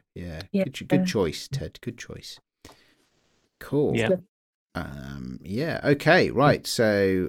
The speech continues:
Speaker 1: uh, Claire, you're up next then.
Speaker 2: Okay. Yeah. So this is from Billy, Billy Sanford. So, um, "Hello, Sunbeams. For the theme of harvest, I considered film photography in terms of farming."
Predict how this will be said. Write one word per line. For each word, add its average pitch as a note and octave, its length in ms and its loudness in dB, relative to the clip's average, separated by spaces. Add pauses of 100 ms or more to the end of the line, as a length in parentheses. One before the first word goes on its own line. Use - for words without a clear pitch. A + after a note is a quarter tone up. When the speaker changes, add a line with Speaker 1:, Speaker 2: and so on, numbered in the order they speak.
Speaker 1:
uh, F2+ 380 0
Claire, A#2+ 480 2
you're G#2+ 220 0
up G#2 180 0
next - 300 -2
then. A3+ 260 2
Speaker 2:
Okay. D4 640 2 (100)
Yeah. B3 300 4
So A3 200 4
this D4 200 2
is D#4 80 0
from D4 220 2
Billy, A#3 600 2 (640)
Billy B3 220 2
Sanford. F3 600 0
So, D#3+ 440 0 (800)
um, F#3+ 340 4
"Hello, D#4+ 240 4
Sunbeams. A3 840 2 (220)
For - 80 0
the G#3+ 100 2
theme C#4+ 300 2
of D#4 120 -2
harvest, F3+ 760 0 (300)
I A3 160 4
considered G#3 540 2 (120)
film A#3 260 4
photography F#3 760 0
in F3+ 180 2
terms F3 420 2
of F3 160 0
farming." F3+ 800 2